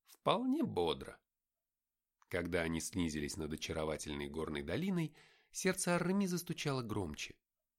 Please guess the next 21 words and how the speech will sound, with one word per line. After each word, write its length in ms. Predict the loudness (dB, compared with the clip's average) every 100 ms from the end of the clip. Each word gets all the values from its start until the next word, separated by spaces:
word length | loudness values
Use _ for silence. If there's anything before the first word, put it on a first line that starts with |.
| _ _ _ _
Она 220 | -2 0
слышала 680 | -2 0 2 2 0 -2 -4
об 120 | -4
этой 180 | -4 -2
долине. 500 | 0 0 -2 -6 -14 _ _ _ _ _ _ _ _
Прекрасное 680 | -2 0 0 0 2 0 0 0
озеро, 460 | 2 4 4 2 0 -8
расположенное 680 | 0 0 4 6 6 4 2
почти 400 | 2 0 0 2
у 80 | 2
самых 420 | 2 2 2 0
скал, 600 | -2 -4 0 0 0 -6 -18 _ _ _ _ _ _
наполнялось 720 | 0 2 4 4 4 0 0
водопадом, 680 | -2 -2 -2 -2 -2 -2 -4 _ _ _ _ -2
а 140 | -2
выше 340 | 4 2 4
располагалось 720 | 0 0 2 2 4 2 2 0
драконье 720 | -2 -2 0 0 2 0 -2
озеро, 500 | -2 -2 -2 -4 -6 -12 _ _ _
из 200 | -6 -6
которого 560 | -2 -2 2 2 0